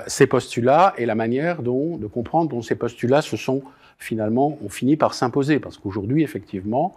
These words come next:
euh, bon, il y a encore des opposants à la médecine personnalisée, mais enfin, en gros,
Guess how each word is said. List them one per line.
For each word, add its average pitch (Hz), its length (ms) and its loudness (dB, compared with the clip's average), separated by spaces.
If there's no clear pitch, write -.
euh, 90 340 -4
bon, 92 180 -4
il 95 40 0
y - 20 0
a 90 60 2
encore 110 260 4
des 104 160 0
opposants 123 480 2
à 92 40 -4
la 82 60 -10
médecine 104 360 -2
personnalisée, 104 840 -2
mais 92 120 -6
enfin, 101 360 -4
en 101 120 -6
gros, 127 520 8